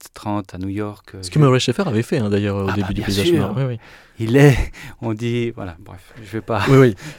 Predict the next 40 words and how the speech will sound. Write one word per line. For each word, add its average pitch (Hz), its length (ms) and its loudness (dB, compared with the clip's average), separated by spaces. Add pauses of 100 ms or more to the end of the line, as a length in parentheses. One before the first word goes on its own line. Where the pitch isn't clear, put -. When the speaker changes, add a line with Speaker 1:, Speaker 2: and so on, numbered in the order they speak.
(320)
Speaker 1:
<laughs> - 580 -18
Mais 139 420 6
évidemment, 131 680 -2
on 110 240 -2
est 147 140 0
dans 127 340 -2
ces, 123 540 -4
euh, 98 300 -8 (460)
on 110 80 -10
est 113 80 -6
dans 113 140 -8
une 104 300 -10
certaine 120 720 -8
forme 117 400 -8
d'écoute 110 380 -8
avec 117 340 -8
un 110 120 -6
référentiel 113 720 -6
du 104 120 -20
silence 95 500 -16
Speaker 2:
Hmm. 117 200 -4 (420)
Speaker 1:
qui - 160 -6
est, 113 180 0
qui - 120 -12
est 104 40 -8
très - 220 -8
fort. 165 420 2
Euh, 104 160 -2
Murray 104 240 -6
Schafer 107 400 -10
commence 110 480 -8
avec 98 280 -14
le, 101 180 -12
le, 117 200 -16
le, 123 220 -14
le, 117 300 -12
le 107 160 -10
Jardin 104 320 -8
d'Éden, 123 420 -6
c'est - 180 -20